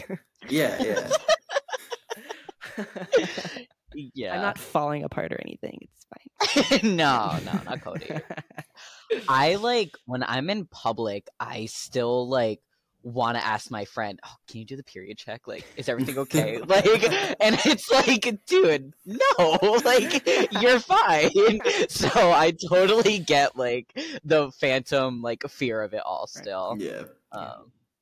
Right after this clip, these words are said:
Speaker 1: That's not
Speaker 2: Yeah,
Speaker 1: fun.
Speaker 2: I was terrified I was gonna get it again, 'cause I had heard of people who had been on hormones for, like, five plus years and their
Speaker 3: Yup.
Speaker 2: like, cycle randomly comes back, and it's like, that was the last thing I
Speaker 1: Mm-hmm.
Speaker 2: wanted to happen.
Speaker 1: Yeah, fuck
Speaker 3: <laughs>
Speaker 1: that.
Speaker 3: Exact-,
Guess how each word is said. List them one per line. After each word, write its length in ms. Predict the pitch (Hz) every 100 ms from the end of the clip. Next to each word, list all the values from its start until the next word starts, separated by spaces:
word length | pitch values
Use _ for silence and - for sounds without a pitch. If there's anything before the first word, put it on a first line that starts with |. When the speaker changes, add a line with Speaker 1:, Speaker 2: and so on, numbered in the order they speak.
| _ _ - _ _
Speaker 1:
That's 140 | 127 -
not 120 | 104
Speaker 2:
Yeah, 120 | 110
Speaker 1:
fun. 80 | -
Speaker 2:
I 40 |
was 200 | 247 330
terrified 680 | - - 131 135 110 101 101
I 100 | 101 101
was 140 | 95
gonna 180 | 104 98
get 160 | 95 92
it 160 | 90
again, 320 | 92 92 92 95
'cause 140 | 107
I 80 | 147
had 100 | 170
heard 160 | 160 147
of 60 |
people 300 | - 131 131 123
who 120 | 131
had 120 | 110
been 160 | 113 113
on 220 | 110 107
hormones 400 | 110 110 104 104
for, 120 | -
like, 140 | 98
five 360 | - 107 107 104
plus 260 | 110 101 -
years 280 | 113 107
and 220 | 98 98 101
their 340 | 101 98 92 _ _
Speaker 3:
Yup. 260 | 160 156
Speaker 2:
like, 240 | 208 98 -
cycle 480 | - - 123 123 98
randomly 420 | 98 101 104 98
comes 260 | 87 98 82
back, 360 | - - 90
and 140 | 98 90
it's 120 | -
like, 340 | 101 98 - _ _ _ _ _ _ _ _ -
that 140 | 127
was 140 | 151
the 60 | 127
last 440 | 101 98 123 -
thing 120 | 120 107
I 60 |
Speaker 1:
Mm-hmm. 20 | 110
Speaker 2:
wanted 280 | 104 104 104
to 120 | 101
happen. 640 | 107 104 - 117 131 127
Speaker 1:
Yeah, 160 | 127 170
fuck 680 | - - - 233 147 135 269
Speaker 3:
<laughs> 40 |
Speaker 1:
that. 400 | 220 123 127 277
Speaker 3:
Exact-, 200 | - -